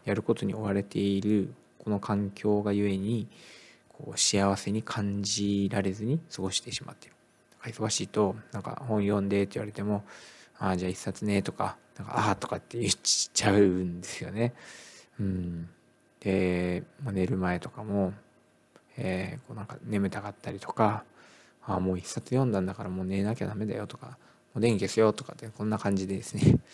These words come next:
<laughs> えー、してしまうこともあったりとか、えー、気持ちと時間に余裕があれば、もっと、まあ、話、子供の話を聞いたりとか、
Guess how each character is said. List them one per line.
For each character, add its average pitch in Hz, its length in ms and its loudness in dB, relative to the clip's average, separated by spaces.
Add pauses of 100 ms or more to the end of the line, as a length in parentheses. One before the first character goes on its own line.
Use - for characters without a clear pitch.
(180)
<laughs> - 400 -6
え 92 220 0
ー、 - 40 -4
し - 120 0
て - 40 -10
し - 120 -6
ま 90 80 -6
う 87 40 -12
こ - 100 -16
と 98 100 -10
も 107 80 -12
あ 107 40 -14
っ - 80 -20
た - 80 -12
り - 80 -14
と - 100 -20
か、 - 220 -4 (240)
え 95 380 -4
ー、 - 160 -20 (1000)
気 - 80 -2
持 107 100 4
ち - 140 0
と 110 240 4 (220)
時 110 140 -2
間 104 180 2
に 101 280 -4
余 107 180 4
裕 104 100 2
が 110 120 0
あ 110 40 0
れ 104 100 0
ば、 107 280 -2 (640)
も 113 100 0
っ - 20 0
と、 95 360 2 (420)
ま 104 80 -6
あ、 - 20 -4
話、 98 320 -4 (180)
子 - 120 2
供 95 180 6
の 95 60 -2
話 95 300 -4
を 98 40 -2
聞 104 180 -8
い - 40 -6
た 98 120 -8
り - 60 -8
と - 100 -10
か、 101 300 -2